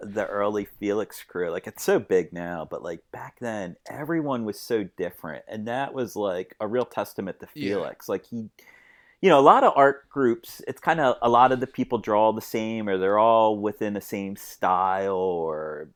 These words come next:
Speaker 1: influences, but, like, I don't know, we were all so radically different. Um, and it was
Speaker 2: Yeah.
Speaker 1: cool. And then, but we were all still teaching each other and pushing one another,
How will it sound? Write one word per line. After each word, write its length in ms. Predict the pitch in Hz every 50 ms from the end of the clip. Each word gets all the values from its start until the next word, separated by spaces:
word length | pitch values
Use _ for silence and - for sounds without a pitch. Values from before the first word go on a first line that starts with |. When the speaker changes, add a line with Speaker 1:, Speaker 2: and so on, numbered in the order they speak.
| _
Speaker 1:
influences, 720 | - 104 104 95 - - 110 104 101 98 95 - 101 98 -
but, 160 | - 113 104
like, 380 | 117 107 98 98 95 90 - - -
I 100 | 131 143
don't 120 | 151 147 120
know, 180 | 101 90 82 87
we 160 | 107 123 123
were 240 | 127 123 117 107 -
all 360 | - 104 113 117 117 110 104
so 560 | - - - - - 117 110 110 110 107 98
radically 720 | 92 87 90 87 87 87 92 95 98 - - 90 85 78 - -
different. 460 | 82 85 - - - 65 58 - - _ _ _ _ _ _ _ _ _ _ _ _ _ _ _
Um, 580 | - 85 85 80 80 78 78 80 82 80 80 85 _ _ _ _ _ _ _ _ _
and 120 | 117 113 113
it 40 | 113
was 180 | 110 107 110
Speaker 2:
Yeah. 20 | -
Speaker 1:
cool. 420 | 110 - - 131 104 85 80 78
And 160 | 87 104 107
then, 140 | 113 113 113
but 220 | 98 120 113 - 127
we 100 | 120 120
were 100 | 120 120
all 140 | 120 120 117
still 560 | - - - - 120 110 117 113 110 104 - _ _ - _ _ _ _ _
teaching 400 | - - 120 107 - - 117 107
each 220 | 107 104 - - 113
other 480 | 101 95 95 95 95 95 92 90 87
and 200 | 85 82 80 -
pushing 340 | - - 101 - - 95 90 90
one 200 | 87 87 87 87
another, 640 | 85 85 85 85 82 82 82 82 85 82 78 78